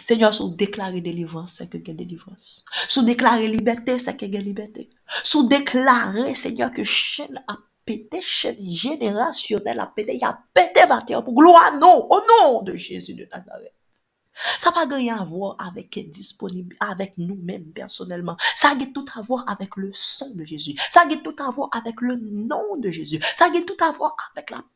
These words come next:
parole de notre témoignage. Et ce matin, nous te demandons, au nom de Jésus, de prendre le contrôle parfait de toutes choses. Pour ta gloire, Père.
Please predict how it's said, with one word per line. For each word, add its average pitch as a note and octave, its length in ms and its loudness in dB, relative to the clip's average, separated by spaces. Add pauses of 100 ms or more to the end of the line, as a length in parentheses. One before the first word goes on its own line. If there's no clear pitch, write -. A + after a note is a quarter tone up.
parole D4+ 580 -2
de - 80 -16
notre - 320 -18 (140)
témoignage. - 800 -16 (760)
Et F#3 40 -12
ce - 260 -4
matin, G#3 360 -18
nous G#3+ 120 -16
te - 120 -20
demandons, - 420 -20 (800)
au A#3+ 120 2
nom G3+ 200 -8
de F3 120 -10
Jésus, E3 280 -12
de E3 100 -14
prendre E3 380 -16
le E3 120 -12
contrôle - 440 -18 (160)
parfait - 720 -16
de - 120 -20 (100)
toutes - 240 -20
choses. - 1000 -20 (2000)
Pour G3 420 -10
ta D#3+ 180 -12
gloire, D#3 640 -14
Père. - 320 -20